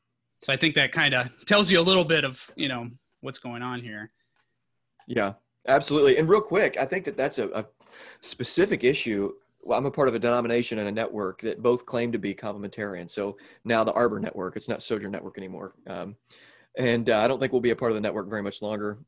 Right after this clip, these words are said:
Speaker 2: Um, the Southern Baptist Convention, the same sort of way, where complementarianism to them is, uh, it's,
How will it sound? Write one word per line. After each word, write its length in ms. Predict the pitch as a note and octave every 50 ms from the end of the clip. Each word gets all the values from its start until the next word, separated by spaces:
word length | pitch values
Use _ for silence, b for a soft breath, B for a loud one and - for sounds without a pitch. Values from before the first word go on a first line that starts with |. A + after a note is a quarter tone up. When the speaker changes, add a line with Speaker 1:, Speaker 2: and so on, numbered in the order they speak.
| _ - A2
Speaker 2:
Um, 240 | G2 F#2+ F#2 G2+
the 60 | F#2+ A2
Southern 180 | - C#3+ B2+ A#2
Baptist 260 | A2+ A2+ G#2+ A2 -
Convention, 600 | - G#2 A2+ A2 G#2+ - - A2 G#2+ G#2+ G#2+ b b b b b b b _
the 80 | A#2
same 240 | - - B2 A2+ A2
sort 160 | - A#2 G#2+
of 100 | G2+ - -
way, 260 | G#2+ G#2+ G#2 G#2 G2 G#2
where 180 | - A#2+ A#2 A2
complementarianism 1000 | - D#3+ D#3 D#3+ C#3+ B2 A#2 G#2+ - C3+ C3 B2+ A#2 G#2+ G#2 - G#2+ G#2+ G#2+ -
to 100 | - A2
them 320 | G2+ G#2 G2+ G2+ G2 G2+ - -
is, 300 | - A#2 G#2+ G#2 - - - _ _ _ _ _ _ _ _ _ - -
uh, 80 | F2+ - -
it's, 320 | C3 B2+ - - - -